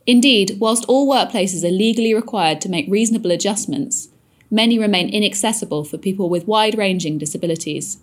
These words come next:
The government's Access to Work scheme offers discretionary grants to support disabled people to take up or remain in work, but campaigners say the scheme itself is often difficult to access. Five years ago,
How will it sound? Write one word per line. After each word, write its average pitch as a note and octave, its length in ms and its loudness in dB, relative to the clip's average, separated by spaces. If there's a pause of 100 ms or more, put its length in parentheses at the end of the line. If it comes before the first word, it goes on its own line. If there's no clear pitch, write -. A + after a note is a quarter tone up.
(1120)
The - 80 -4
government's C4 460 2
Access A#3+ 400 -2
to - 100 -8
Work G#3 320 0
scheme D#3 400 -2
offers E3+ 240 -4
discretionary A3+ 640 0
grants E3+ 420 -2
to - 120 -8
support F#3+ 360 -4
disabled E3+ 400 -2
people D#3 320 -6
to - 140 -10
take G3+ 280 -2
up D3+ 240 -4
or D#3+ 140 -4
remain E3+ 320 -2
in D3+ 120 -2
work, D3 400 -6 (760)
but - 100 -8
campaigners B3 560 0
say D#3+ 140 -2
the D3+ 80 -4
scheme G3 340 0
itself E3 540 0
is D#3+ 100 -4
often D#3+ 320 -6
difficult F3+ 460 -6
to - 120 -6
access. - 600 -8 (1800)
Five D#4 440 2
years G#3 220 2
ago, D#3+ 380 -2